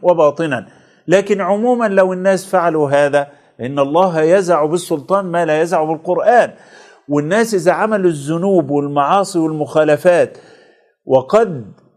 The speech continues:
ستروا أنفسهم فهذا مرض للشريعة في الجملة، لكن إما بيجهروا بالمعاصي ويفعلوها جهارا نهارا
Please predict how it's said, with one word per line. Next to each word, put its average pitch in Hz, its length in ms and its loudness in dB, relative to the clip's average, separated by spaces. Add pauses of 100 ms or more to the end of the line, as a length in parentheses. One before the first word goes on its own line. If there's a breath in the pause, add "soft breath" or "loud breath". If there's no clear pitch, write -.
(120)
ستروا 208 680 0
أنفسهم 240 720 -2 (380)
فهذا 185 640 2
مرض 190 480 0
للشريعة 175 760 2
في 170 120 -6
الجملة، 160 460 0 (540 soft breath)
لكن 143 300 0
إما 156 200 0
بيجهروا 165 600 0
بالمعاصي 143 920 -2
ويفعلوها 135 800 2
جهارا 160 480 0
نهارا 165 560 0